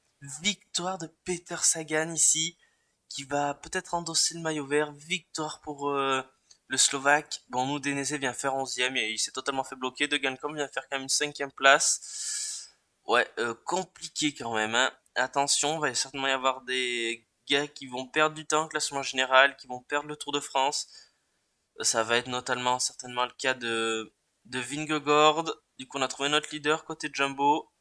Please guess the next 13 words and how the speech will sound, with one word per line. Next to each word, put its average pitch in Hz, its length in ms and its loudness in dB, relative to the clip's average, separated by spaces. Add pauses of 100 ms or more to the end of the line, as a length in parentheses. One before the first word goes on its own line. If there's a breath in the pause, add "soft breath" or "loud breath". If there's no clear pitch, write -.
(760)
Oh, 131 220 -8
euh, 113 120 2
il - 20 4
y 113 40 6
a 110 60 4
Dornoni 131 460 -2
Van 127 80 -8 (100)
Poppel 131 320 -4
qui - 60 -18
vient 127 100 0
de - 60 -8
se - 100 0
relever. 120 500 0